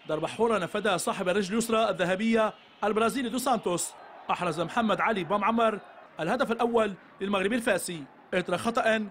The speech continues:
يتحمل مسؤوليته وسط دفاع النادي القنيطري. ضربة حرة نفذها بلال أصوفي، تصدى لها الحارس الفاسي عزيز الكناني في الدقيقة السبعة وثلاثين.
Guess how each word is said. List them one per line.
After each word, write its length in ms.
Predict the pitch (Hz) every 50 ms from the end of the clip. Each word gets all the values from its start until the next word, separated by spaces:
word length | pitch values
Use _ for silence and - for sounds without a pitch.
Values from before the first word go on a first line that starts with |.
| - - -
يتحمل 520 | 202 202 202 220 202 262 302 302 277 226
مسؤوليته 760 | 190 180 - - 226 226 254 262 247 240 226 233 233 233 220 - - - - - -
وسط 300 | 190 220 226 226 254 208
دفاع 460 | 170 196 - - 233 233 233 214 196 - - - - -
النادي 280 | 190 208 220 233 233 240
القنيطري. 560 | 240 - 285 294 277 - 196 180 180 165 147 - - - - - - - - - - - - - - - - - - - - - - - - - - - - - - - - - - - - - - - - - -
ضربة 260 | 165 160 156 160 160
حرة 280 | - - 220 220 196 170
نفذها 360 | 170 160 - 233 - 202 180
بلال 300 | 170 185 208 214 - 269
أصوفي، 500 | 262 - 233 226 - 240 233 226 208 - - - - - - - - - - - -
تصدى 440 | 208 202 185 - 240 247 202 220 247
لها 120 | 262 254
الحارس 380 | 233 233 - 262 254 254 233 294
الفاسي 460 | 247 - 262 202 - - 175 165 147 - - - - - - - -
عزيز 400 | 143 160 175 170 160 190 226 220
الكناني 520 | 247 254 277 254 247 220 196 180 165 156 147 - - - - - - - - -
في 100 | - 196
الدقيقة 400 | 156 139 175 170 - 240 - 208
السبعة 300 | - - 220 208 180 208
وثلاثين. 580 | 202 - 226 214 208 - 285 254 208 170 139